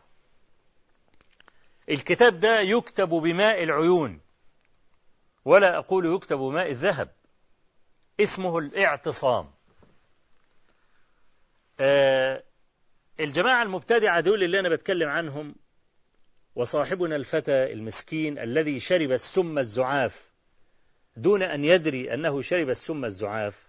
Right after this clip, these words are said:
بسبب أنه لم يقرأ ولم يتعب في طلب العلم، هؤلاء يكرهون الشاطبي كرها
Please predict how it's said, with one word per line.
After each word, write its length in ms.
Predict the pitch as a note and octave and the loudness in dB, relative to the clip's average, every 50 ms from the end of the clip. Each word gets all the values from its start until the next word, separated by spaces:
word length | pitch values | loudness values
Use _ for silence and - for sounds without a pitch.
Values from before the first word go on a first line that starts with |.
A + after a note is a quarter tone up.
| _ - | _ -20
بسبب 360 | G2 - D#3 D#3 D#3+ C#3 B2 | -10 -8 -6 -4 -4 -4 -6
أنه 340 | B2 B2 C#3+ D#3 C3+ C3+ B2 | -8 -6 -6 -6 -6 -4 -6
لم 160 | A#2 A2+ A#2+ | -6 -4 -4
يقرأ 380 | C3+ C#3 - - A#2+ B2+ - - _ _ _ _ _ _ - | -4 -4 -4 -6 -8 -8 -10 -14 _ _ _ _ _ _ -6
ولم 220 | G#2+ A2 G#2+ G2+ | -4 -4 -2 -2
يتعب 320 | A#2 C#3 D3 - A#2 G#2+ G2 | 0 -2 -2 -2 -4 -8 -8
في 160 | - - G2+ | -10 -14 -10
طلب 260 | - C3 B2+ G#2+ F#2+ | -6 -4 -4 -4 -4
العلم، 340 | F#2 F2 F2 G2+ F#2+ F#2+ G2 - _ _ _ _ _ _ _ _ _ _ - _ _ _ - - - _ _ _ _ _ _ _ _ _ | -4 -6 -6 -6 -6 -8 -12 -16 _ _ _ _ _ _ _ _ _ _ -20 _ _ _ -20 -20 -20 _ _ _ _ _ _ _ _ _
هؤلاء 840 | - G2+ D3 F#3+ A3+ B3+ A#3+ G#3+ F#3+ G3+ A3+ A#3 A#3+ B3 - - - - | -6 2 6 6 8 8 8 6 4 6 6 4 4 2 0 -4 -6 0
يكرهون 680 | C#3+ F3+ F3+ F3 - F3 E3 E3 D3 G#3+ A#3+ A3 F#3 | 2 2 2 4 2 2 2 4 2 2 0 0 -2
الشاطبي 760 | E3+ - - - F#3+ E3+ C#3+ - E3+ F#3+ A3 G#3+ G3 G3 E3+ | -4 -4 -2 0 0 0 0 0 -2 -4 -4 -2 0 -2 -2
كرها 640 | - - G3 A3+ A3 G3+ G3 D#3 D3+ G3 F#3+ F#3+ F#3 | 0 0 0 0 0 0 -4 -6 -6 -8 -8 -10 -14